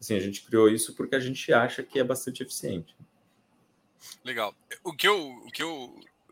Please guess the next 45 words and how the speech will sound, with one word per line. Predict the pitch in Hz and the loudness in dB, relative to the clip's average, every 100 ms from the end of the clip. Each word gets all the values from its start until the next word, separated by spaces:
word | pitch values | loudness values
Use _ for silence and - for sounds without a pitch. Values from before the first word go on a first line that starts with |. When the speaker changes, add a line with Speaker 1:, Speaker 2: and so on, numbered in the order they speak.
| 78 71 | -14 -4
Speaker 2:
eu | 104 117 | -2 0
vou | 127 | 0
até, | 143 139 | 4 6
antes | 135 143 | 6 6
da | 139 | 4
pergunta | - 127 113 120 113 | 4 -2 -2 -4 -4
aqui, | - | -6
fazer | - 123 131 | -4 -4 -4
um | 127 | -4
comentário. | 127 113 110 110 110 - - - - - | -2 0 6 6 6 -2 -20 -20 -20 -20
O | 117 | -2
que | 185 | 6
eu | 160 | 10
acho | 156 185 - | 10 8 2
é | 131 | -2
que | - 131 120 | -2 -2 -2
a | |
gente | 117 139 | -2 -2
tem | - 151 | 0 -2
que | - | -2
realmente, | 135 156 147 151 - 139 - - - - | -4 -2 -2 -2 -4 -6 -14 -20 -16 -12
acho | 107 | -12
que | - 113 - - - | -10 -12 -12 -20 -4
vocês | 123 165 185 | 4 4 4
têm | 156 | 0
feito | - 139 - | 0 -2 0
muito | 127 127 113 | -4 -4 -6
isso, | 139 180 - - _ - - _ _ _ _ | -2 -2 -4 -8 _ -20 -20 _ _ _ _
porque | - 147 151 | -20 -10 -8
como | - 226 | -2 0
o | |
seu | 233 | 2
produto | 190 156 135 | -2 -6 -4
é | 143 | -4
um | |
pouco | 131 139 | -4 -8
diferenciado, | - 135 135 - - 156 110 | -4 -2 0 4 6 6 4
porque | - | -10
tem | 120 120 | -4 -2
essas, | - 110 - | -2 -4 -2
essas, | 113 117 107 | -2 0 -6
essa | 107 110 | -4 -6
visão | 110 107 120 120 | -4 -4 -2 -2
de, | 107 101 _ - - - _ | -4 -8 _ -20 -20 -20 _
é, | 117 120 - | -10 -10 -12